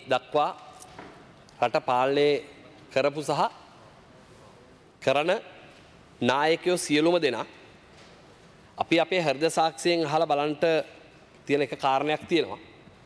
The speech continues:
මේ සම්පත් ආකරයක් වෙච්ච රට ආස්සේ ජීවත් වෙන මිනිස්සු හැටියට අපි දේශපාලනඥයෝ හැටියට මේ මහ පොළොවට අපෙන් වෙච්ච සේවය ඇතිද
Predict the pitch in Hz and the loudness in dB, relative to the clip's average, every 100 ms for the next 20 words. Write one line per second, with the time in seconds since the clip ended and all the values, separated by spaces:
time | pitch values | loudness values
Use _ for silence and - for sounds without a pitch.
0 | - - - - - - - - - - | -20 -20 -20 -20 -20 -20 -20 -20 -20 -20
1 | - _ _ _ _ _ _ _ _ - | -20 _ _ _ _ _ _ _ _ -2
2 | 123 151 190 208 - - - - - - | 0 2 4 2 0 -10 -20 -20 -20 -20
3 | - - - - - - - - _ _ | -20 -20 -20 -20 -20 -20 -20 -20 _ _
4 | _ _ _ _ _ _ _ _ _ _ | _ _ _ _ _ _ _ _ _ _
5 | _ - 139 165 190 - 151 160 185 180 | _ -2 -2 0 -4 0 0 0 2 0
6 | 180 175 - 175 143 175 156 - - - | 0 -4 0 0 2 0 -2 -10 -18 -20
7 | - - - - - 120 147 175 170 185 | -20 -20 -20 -20 -14 -2 2 2 2 0
8 | 180 147 151 165 170 170 180 240 269 - | 2 2 0 0 0 0 -2 -2 -4 -10
9 | - - - - - - - 170 151 160 | -20 -20 -20 -20 -20 -6 -4 0 0 0
10 | 190 202 202 202 - 190 175 202 190 170 | 0 2 2 -2 0 0 2 2 2 2
11 | 160 185 185 190 160 170 170 165 175 156 | 0 0 0 0 -2 0 0 -2 -2 0
12 | 160 185 196 147 - - - - - 175 | 2 2 0 -2 -12 -20 -20 -10 -6 -2